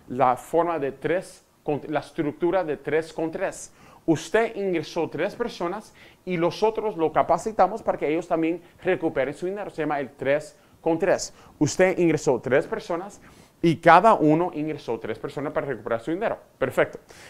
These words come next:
Ah, eso, eso sucedió en julio. Ahora, en agosto, usted ingresó una persona. Pero cuando usted ingresa tres con tres en un mes, usted se hace un senior.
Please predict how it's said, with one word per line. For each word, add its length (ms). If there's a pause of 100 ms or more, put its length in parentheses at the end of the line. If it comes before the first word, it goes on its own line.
(120)
Ah, 140
eso, 200
eso 200
sucedió 520
en 140
julio. 400 (260)
Ahora, 300
en 100
agosto, 640
usted 220
ingresó 460
una 260
persona. 380 (420)
Pero 180
cuando 140
usted 400
ingresa 480
tres 240
con 160
tres 320
en 140
un 200
mes, 320 (240)
usted 280
se 120
hace 300
un 300
senior. 760